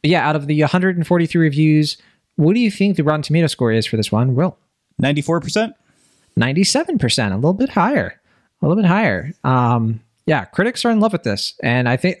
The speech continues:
Speaker 1: ninety-seven out of a hundred and forty-three, that's one of the best ratios I think we've seen in a minute, um, unless
Speaker 2: Yeah,
Speaker 1: I'm totally
Speaker 2: I
Speaker 1: missing
Speaker 2: know.
Speaker 1: something.
Speaker 2: Yeah, I know one of the Daniels, like, on Twitter was just like, "I think it's possible you guys are praising this film too much." I made it. <laughs> It's like,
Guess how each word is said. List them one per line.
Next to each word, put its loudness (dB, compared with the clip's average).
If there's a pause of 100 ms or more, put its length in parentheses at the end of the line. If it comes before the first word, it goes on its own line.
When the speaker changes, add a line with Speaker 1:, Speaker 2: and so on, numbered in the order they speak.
(120)
Speaker 1:
ninety-seven 0
out -2
of -2
a -2
hundred 0
and -4
forty-three, 0 (300)
that's -2
one 2
of 2
the 0
best -2
ratios 0
I 0
think -4
we've 2
seen 0
in 0
a 2
minute, 0
um, 0
unless 0
Speaker 2:
Yeah, -2
Speaker 1:
I'm -2
totally 0
Speaker 2:
I 0
Speaker 1:
missing 0
Speaker 2:
know. -2
Speaker 1:
something. -2 (640)
Speaker 2:
Yeah, 0 (100)
I -2
know 2
one 2
of 2
the -2
Daniels, -4 (240)
like, -6
on -2
Twitter -4
was -6
just -6
like, -6 (480)
"I -2
think 2
it's -2
possible -4
you -4
guys -4
are -10
praising -4
this -6
film -4
too -2
much." -2
I -4
made -8
it. -12
<laughs> -10
It's -4
like, -6